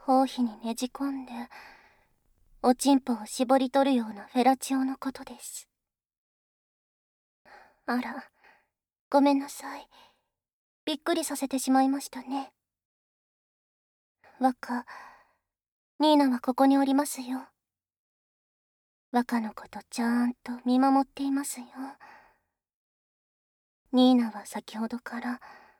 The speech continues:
ずっと上目遣いで若のお顔を覗き込んでおりました。若の股に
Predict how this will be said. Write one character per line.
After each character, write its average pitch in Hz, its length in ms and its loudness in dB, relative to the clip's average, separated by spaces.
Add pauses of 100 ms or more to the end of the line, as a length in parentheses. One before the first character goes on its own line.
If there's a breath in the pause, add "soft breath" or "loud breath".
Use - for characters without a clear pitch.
(720 loud breath)
ず 277 120 0
っ 262 40 0
と 277 220 -2
上 277 180 0
目 285 120 4
遣 277 300 -4
い 262 60 -4
で 233 180 -2
若 269 260 2
の 220 200 0
お - 20 -10
顔 247 240 0
を 240 60 0
覗 254 420 0
き - 120 -10
込 294 180 -4
ん 285 40 0
で 269 120 -2
お 226 40 -6
り 226 140 -6
ま 247 140 -2
し - 160 -16
た。 - 260 -10 (1500)
若 240 300 -2
の 214 220 -8
股 214 260 -6
に 202 160 -6